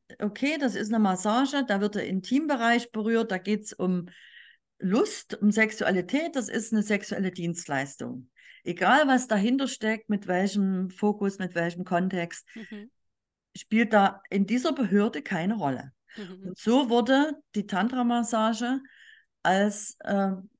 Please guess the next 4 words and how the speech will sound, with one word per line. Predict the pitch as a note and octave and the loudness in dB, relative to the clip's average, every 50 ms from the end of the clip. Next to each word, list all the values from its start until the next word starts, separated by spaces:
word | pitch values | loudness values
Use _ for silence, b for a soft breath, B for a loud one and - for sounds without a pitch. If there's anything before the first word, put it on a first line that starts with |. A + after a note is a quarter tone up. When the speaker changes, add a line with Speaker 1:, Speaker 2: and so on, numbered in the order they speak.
| _ _ _ _ | _ _ _ _
Speaker 1:
sexuelle | - - G3 G3 G3 - A3 - G#3+ G#3 | -6 -2 -2 -2 0 0 0 0 0 0
Dienstleistung | G#3+ A3+ A#3 A#3 - - F#3 E3+ E3 E3 - D3+ C3 | 0 0 0 0 0 0 0 0 0 -2 -6 -6 -6
eingeschätzt. | - C#3+ D3+ C#3+ - - - - B2+ - - - - - - - | -4 -6 -6 -8 -10 -12 -12 -14 -14 -10 -8 -8 -8 -8 -10 -16
Speaker 2:
Mhm. | G#3+ G3+ F3 G3 F#3 F#3 F#3+ A3+ | -18 -16 -16 -14 -16 -16 -16 -18